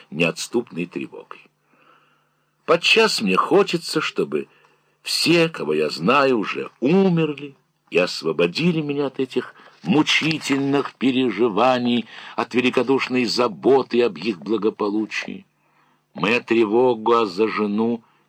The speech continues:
не так остра, хотя и знаю, что днём она часто водит машину после того, как выпьет. О её смерти я почти и не думаю, только о разводе. Не люблю автомашины.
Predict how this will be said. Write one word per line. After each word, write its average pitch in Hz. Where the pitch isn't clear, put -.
не 107
так -
остра, 76
хотя 170
и 107
знаю, 76
что -
днём 92
она 78
часто 73
водит 80
машину 139
после 117
того, 71
как -
выпьет. -
О 101
её 156
смерти 180
я 170
почти 156
и 123
не 127
думаю, 80
только 160
о 113
разводе. 104
Не 143
люблю 80
автомашины. -